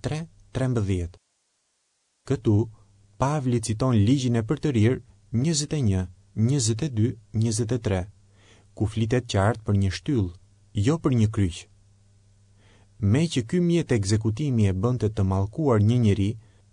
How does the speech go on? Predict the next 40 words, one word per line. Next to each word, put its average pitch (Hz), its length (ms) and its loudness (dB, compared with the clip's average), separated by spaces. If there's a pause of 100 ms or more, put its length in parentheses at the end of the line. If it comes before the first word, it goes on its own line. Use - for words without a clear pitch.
(160)
nuk 104 340 4
do 101 80 2
të 98 160 0
ishte 156 320 0
e 131 80 -2
përshtatshme 107 640 -4 (480)
që 131 80 0
të 147 160 -6
krishterët 139 480 -2
të 107 140 0
zbukuronin 120 580 -2
shtëpit 135 460 -4 (260)
me 107 180 2
figura 127 460 0
të - 160 -8
Krishtit 113 460 -2
të 107 140 2
vënë 110 180 4
në 107 80 -2
shtyllë. 98 320 -4 (1120)
Nuk 104 160 2
ka 117 160 2
asnjë 113 320 -2
provë 135 340 0
se 104 140 2 (400)
treqind 104 440 2
vitet 127 320 -2
e 104 60 -2
para 117 360 0
pas 98 260 0
vdekjes 123 440 -2
së 156 40 -6
Krishtit, 117 480 -2 (440)
ata 113 280 0
që 185 160 -2
thoshin 175 400 -2
se 127 160 0
ishin 131 240 -4
të 117 80 -2
krishterë 110 540 -2